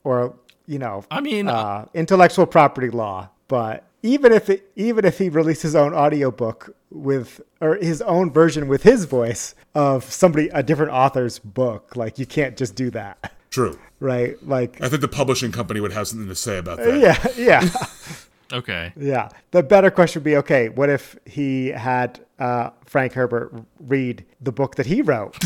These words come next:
Speaker 1: You know,
Speaker 2: <laughs>
Speaker 1: the voice,
Speaker 2: There
Speaker 1: the
Speaker 2: you
Speaker 1: voice
Speaker 2: go.
Speaker 1: that sounded like, uh, you know,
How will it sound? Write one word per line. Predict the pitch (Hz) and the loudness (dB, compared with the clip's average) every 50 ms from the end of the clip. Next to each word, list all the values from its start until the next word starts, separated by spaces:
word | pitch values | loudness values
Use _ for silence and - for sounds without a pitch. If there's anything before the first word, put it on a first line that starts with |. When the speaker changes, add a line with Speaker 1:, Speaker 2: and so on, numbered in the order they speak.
| 160 - 233 | -2 0 0
Speaker 1:
You | 240 190 - 226 226 139 | 0 0 0 0 0 2
know, | 135 131 127 131 | 2 2 2 2
Speaker 2:
<laughs> | 139 147 180 185 | 2 2 0 0
Speaker 1:
the | - - 160 151 - | 2 2 2 4 6
voice, | 165 180 190 196 196 - - - - | 6 8 8 8 6 6 2 -6 -6
Speaker 2:
There | - - - _ _ _ - 170 | -10 -12 -12 _ _ _ 4 4
Speaker 1:
the | 165 | 6
Speaker 2:
you | 180 | 8
Speaker 1:
voice | 180 170 185 190 | 10 10 10 10
Speaker 2:
go. | 180 185 196 | 8 4 0
Speaker 1:
that | 175 | -2
sounded | - - 180 156 165 180 180 180 156 | 0 4 6 6 8 6 6 4 6
like, | 160 165 165 160 - | 8 8 6 6 4
uh, | 185 180 170 170 147 | -2 -8 -8 -8 -6
you | 156 151 139 | -4 -4 -2
know, | 131 120 117 120 147 160 | -2 -2 -2 -2 -4 -6